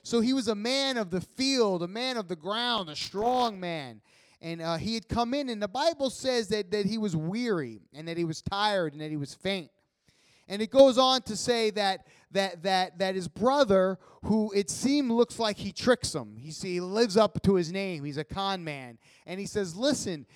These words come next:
he says, "I'll feed you, but I want your birthright." Now, you look at this and you say, "Man, this is like the worst possible decision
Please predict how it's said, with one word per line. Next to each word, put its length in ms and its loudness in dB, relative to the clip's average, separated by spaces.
he 120 -4
says, 320 0
"I'll 220 4
feed 560 -2
you, 340 2
but 140 4
I 140 4
want 360 0
your 60 0
birthright." 640 0
Now, 360 0
you 200 -2
look 240 2
at 100 -2
this 240 -2
and 100 -8
you 60 -4
say, 160 -2
"Man, 240 -4
this 220 -2
is 160 -2
like 280 -2
the 200 0
worst 640 4
possible 500 -2
decision 720 -2